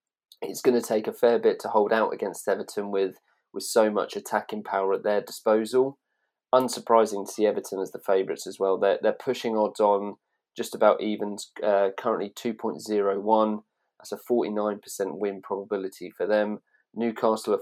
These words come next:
four point one zero, which gives them a twenty-three percent chance of getting the win, and the draw is twenty-eight percent chance, which, which equates to odds of three point five eight.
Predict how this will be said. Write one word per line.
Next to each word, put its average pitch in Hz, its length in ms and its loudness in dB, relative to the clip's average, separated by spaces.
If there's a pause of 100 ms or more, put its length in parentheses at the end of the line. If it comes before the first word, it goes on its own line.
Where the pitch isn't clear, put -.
(100)
four 113 260 -2
point 104 260 -4
one 101 220 -2
zero, 101 360 2
which 95 260 -8
gives 98 160 -8
them 95 200 -4
a 87 40 -10
twenty-three 104 580 -6
percent - 380 -8
chance 101 300 -4
of 90 60 -10
getting 101 260 -4
the 98 100 -4
win, 101 340 -2 (360)
and 98 100 -8
the 98 40 -4
draw 107 360 2
is 95 140 -4
twenty-eight 104 500 -2
percent 95 360 -8
chance, 95 440 -6
which, 87 240 -10
which 90 200 -10
equates - 420 -2
to 92 140 -2
odds 90 180 -6
of 90 220 -10
three 95 180 -8
point 92 300 -12 (100)
five 90 280 -2
eight. 90 300 -6